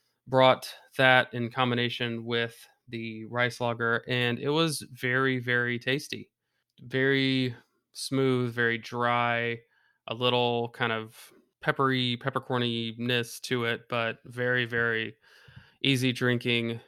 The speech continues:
crispy beer with a nice little bit of intrigue to it.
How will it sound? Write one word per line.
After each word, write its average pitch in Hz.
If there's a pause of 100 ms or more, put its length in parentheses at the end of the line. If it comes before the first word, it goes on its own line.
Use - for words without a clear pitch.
(320)
crispy 131
beer 117 (320)
with 117
a 117
nice 117
little 113
bit 117
of 113 (360)
intrigue 123
to 92
it. -